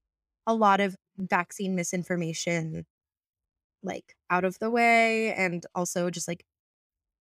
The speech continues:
giving a lot of students a closer proximity to getting vaccinated than they would have had before. I remember there were, like, students I knew who were, like,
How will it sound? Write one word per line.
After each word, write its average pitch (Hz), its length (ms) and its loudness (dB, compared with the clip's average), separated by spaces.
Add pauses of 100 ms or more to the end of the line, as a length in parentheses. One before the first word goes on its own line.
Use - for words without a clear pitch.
(240)
giving 190 300 2
a 185 60 2
lot 170 180 0
of 175 80 -4
students 175 480 -2
a 202 80 -4
closer 180 500 -2
proximity 175 600 -6
to 170 240 -4
getting 165 420 -4
vaccinated - 480 -6
than - 120 -8
they 67 120 -8
would - 160 -10
have 160 100 -8
had - 160 -4
before. 57 540 -12
I 202 140 0
remember 196 340 0
there 180 140 0
were, 175 80 -4
like, 175 180 -8 (360)
students 190 720 -4 (220)
I 196 240 2
knew 180 540 0
who 185 100 -6
were, 180 160 2
like, 175 240 -4